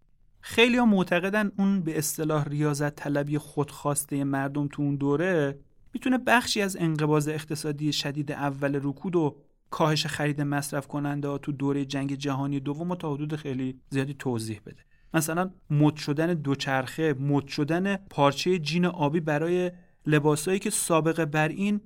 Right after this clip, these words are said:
برای لباس کار استفاده می‌شدن، نه برای لباسهای فاخر، یا حتی مد شدن جورچینای مقوایی ارزون قیمت برای سرگرمی. اینا همشون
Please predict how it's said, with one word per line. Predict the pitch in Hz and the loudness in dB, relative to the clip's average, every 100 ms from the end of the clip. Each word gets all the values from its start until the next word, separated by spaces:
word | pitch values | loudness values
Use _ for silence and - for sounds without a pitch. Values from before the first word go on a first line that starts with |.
| - | -4
برای | - 165 | 0 2
لباس | 202 175 160 190 208 | 4 2 2 0 -2
کار | - - 190 202 | -4 2 6 6
استفاده | 180 156 - 135 131 | 4 0 0 -2 0
می‌شدن، | 131 131 131 135 | -2 -2 -2 0
نه | 160 | 4
برای | 160 139 | 4 4
لباسهای | 127 127 123 120 123 120 | 4 2 0 -2 -4 -4
فاخر، | - 120 110 - - - _ - | -2 -4 -4 -8 -14 -16 _ -4
یا | 180 196 | -2 0
حتی | 208 214 | 0 2
مد | 196 156 156 165 | 4 4 4 2
شدن | - 160 175 196 196 190 - _ 127 | 0 -2 0 -2 -4 -6 -16 _ -4
جورچینای | 143 156 - 156 165 185 | 0 0 0 2 2 2
مقوایی | 180 151 147 139 143 156 | 2 2 2 2 2 2
ارزون | 175 151 139 131 143 | 2 2 2 2 2
قیمت | 143 147 165 | 2 2 2
برای | 139 147 | 2 0
سرگرمی. | 151 135 127 127 135 170 175 - | 0 0 0 0 -2 -2 -8 -6
اینا | 202 | -2
همشون | 220 185 208 214 233 | 0 0 -2 -2 -4